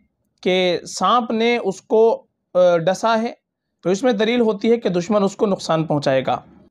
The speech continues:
और इसी तरह अगर ख्वाब के अंदर उसने सांप को देखा और वो सांप से लड़ा है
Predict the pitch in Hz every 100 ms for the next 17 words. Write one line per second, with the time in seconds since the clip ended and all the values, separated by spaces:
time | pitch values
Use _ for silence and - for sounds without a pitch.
0 | _ 190 220 254 277 262 254 254 226 220
1 | 220 233 226 233 226 214 - 196 196 214
2 | 214 214 226 196 185 180 190 202 202 214
3 | 165 175 190 196 -